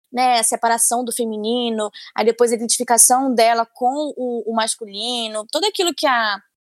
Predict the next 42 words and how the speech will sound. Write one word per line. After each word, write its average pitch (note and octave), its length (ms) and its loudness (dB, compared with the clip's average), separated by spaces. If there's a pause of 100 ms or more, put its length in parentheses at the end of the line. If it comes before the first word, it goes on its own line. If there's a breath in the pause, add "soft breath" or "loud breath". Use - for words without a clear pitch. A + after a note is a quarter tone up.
(120)
a A#3 80 0
Maureen A3+ 400 4
fala A#3+ 480 2
na A#3+ 80 -2
jornada G#3+ 260 -4
da G#3 60 -6
heroína, A3+ 580 -6 (340 loud breath)
a - 60 -8
gente - 200 0
pode C4+ 220 0
ver D4 100 2
muito D4+ 380 0
bem B3 140 2
desenhado G3+ 600 0
na, G3 520 -4 (360)
na A3 580 0
construção D4+ 640 2
da, D#4 200 0
da D4 120 2
Wanda C#4+ 360 -2
nessa C#4 240 -4
série, G#3 380 -2
né? G3+ 160 -8 (280 loud breath)
Inclusive, D4+ 360 0
assim, E4 240 4
a C#4 80 2
jornada D#4 240 2
da D4 60 4
heroína C4+ 280 4
tem C#4+ 140 -2
aquele C#4+ 260 -4
negócio B3+ 520 0
que B3+ 160 -4
é, G3+ 160 2 (500 soft breath)
é, G#3+ 180 0
no A#3+ 160 -2
final, B3 680 0 (100)
tudo, D4+ 220 -2 (240)
tudo D4+ 200 -4
que F#4 80 -2
acontece C4+ 680 0
modifica C4 640 -2